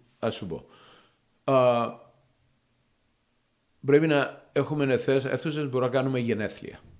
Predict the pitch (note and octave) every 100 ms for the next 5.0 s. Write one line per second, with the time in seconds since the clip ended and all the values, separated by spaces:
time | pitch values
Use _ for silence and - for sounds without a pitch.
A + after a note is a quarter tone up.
0 | _ _ - - _ _ _ _ - B2
1 | B2+ B2+ C3+ C3 C3 A2 G#2+ - F2 -
2 | - _ _ _ _ _ _ _ _ _
3 | _ _ _ _ - B2+ C#3+ C#3+ - -
4 | _ _ A2+ C3 - - G#2+ E2+ -